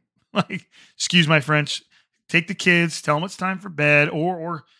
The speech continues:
tell 'em to, you know, to, to head back into the other room to play. We're cooking here. Alec Hudson said, "The Cards are the second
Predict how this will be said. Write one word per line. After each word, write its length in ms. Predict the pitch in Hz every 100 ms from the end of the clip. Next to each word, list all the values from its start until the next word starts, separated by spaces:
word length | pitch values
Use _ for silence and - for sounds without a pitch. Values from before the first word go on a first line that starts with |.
| _ -
tell 140 | 170
'em 100 | 170
to, 180 | 160 -
you 120 | 170
know, 280 | 151 135 156
to, 140 | - - _
to 80 | -
head 200 | 135 160
back 220 | 160 160
into 140 | 165 160
the 100 | 156
other 100 | 156
room 200 | 160 165
to 80 | 156
play. 420 | - 143 131 123 _ _ _ _ _ _ _ _ _ _ _ _ _ _ _ _ _ -
We're 100 | 147
cooking 320 | 165 151 123
here. 200 | 110 - _ _ _ _ _ _ _ _ _ _ _ 160
Alec 260 | 202 185
Hudson 340 | 175 170 170 160
said, 220 | 175 147
"The 80 | 147
Cards 420 | 170 180 185 165
are 120 | 156
the 100 | 139
second 540 | - 160 160 190 202